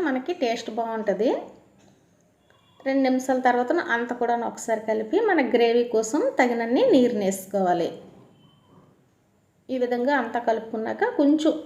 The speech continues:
నీరుని వేసుకోవాలి. మరీ ఎక్కువ నీరు కాకుండాను చూసుకోవాలి. ఈ విధంగా నీరుని వేసి ఒకసారి కలిపి మూత పెట్టి ఉడకనివ్వాలి.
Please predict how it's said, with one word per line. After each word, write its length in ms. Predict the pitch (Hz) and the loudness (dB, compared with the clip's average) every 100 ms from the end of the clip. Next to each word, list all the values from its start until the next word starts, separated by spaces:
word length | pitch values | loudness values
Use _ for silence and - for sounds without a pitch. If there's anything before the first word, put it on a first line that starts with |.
| - | -4
నీరుని 280 | 240 240 220 208 | 0 0 0 -2
వేసుకోవాలి. 520 | 208 - 208 208 247 349 | -4 -6 -2 0 4 6
మరీ 160 | 262 277 - | 6 4 2
ఎక్కువ 240 | 247 - 247 | -2 -2 -4
నీరు 180 | 233 226 226 | -4 -4 -4
కాకుండాను 480 | 214 214 214 226 466 554 | -4 -4 -4 0 0 0
చూసుకోవాలి. 640 | 226 202 - 185 185 175 165 - - _ - - - - - _ _ _ _ _ _ _ _ _ _ _ _ _ _ _ _ _ _ _ _ _ _ _ - | 0 -2 -4 -8 -6 -6 -6 -10 -20 _ -20 -20 -20 -20 -20 _ _ _ _ _ _ _ _ _ _ _ _ _ _ _ _ _ _ _ _ _ _ _ -8
ఈ 100 | 247 | -4
విధంగా 300 | 233 240 240 247 | -2 -2 2 2
నీరుని 280 | 233 233 226 226 | 2 0 0 -4
వేసి 220 | 226 359 392 | -2 2 2
ఒకసారి 320 | - - 214 214 | 0 -2 -2 0
కలిపి 340 | 208 220 320 523 - - _ _ _ | -2 0 0 0 -2 -14 _ _ _
మూత 200 | 240 254 - | -2 -2 -2
పెట్టి 280 | 240 247 466 554 | -6 4 6 6
ఉడకనివ్వాలి. 640 | 247 214 214 196 190 190 | 4 -2 -4 -2 0 0